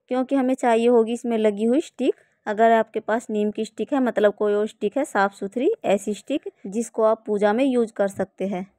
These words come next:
वो स्टिक ही ले सकते हैं। लेकिन सबसे बेस्ट है आप अगरबत्ती की ही ले तो ज़्यादा अच्छा रहेगा, क्योंकि पूजा में ही अगरबत्ती यूज होती है। तो पूजा के कामों में ही आपने इसका यूज करना चाहिए,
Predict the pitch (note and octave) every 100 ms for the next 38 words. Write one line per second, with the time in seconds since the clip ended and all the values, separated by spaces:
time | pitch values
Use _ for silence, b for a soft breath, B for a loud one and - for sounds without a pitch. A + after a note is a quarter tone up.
0 | _ G3+ A3 - A3 - A3 G#3 G3+ G#3
1 | - C#4 G4+ - A3+ A3+ A#3+ D4+ - G#3+
2 | G3+ A3 A3+ G3+ G#3 D4 B3+ B3 G3 F#3
3 | F#3 F#3 - G3 G3 A3 A3 G#3 G4 _
4 | _ _ _ _ G3 F#3+ F#3 F3+ F#3 F#3+
5 | - F#3+ G3+ G3 G4 _ _ _ _ -
6 | B3 C#4+ C4 B3 B3 B3+ C4 C4+ B3+ A#3
7 | A#3 A#3 - A#3+ A#3 A3+ A#3+ A3+ B3+ D4
8 | A#4+ _ _ - G#3+ A#3 A3+ A#3 A#3+ -
9 | G#3+ G#3+ A3 A3 B3 C#4+ G3+ G3 A3 A3+
10 | G#3+ G#3+ G#3 G3+ - G#3+ G#3+ A3 A#3 A#3
11 | C#4+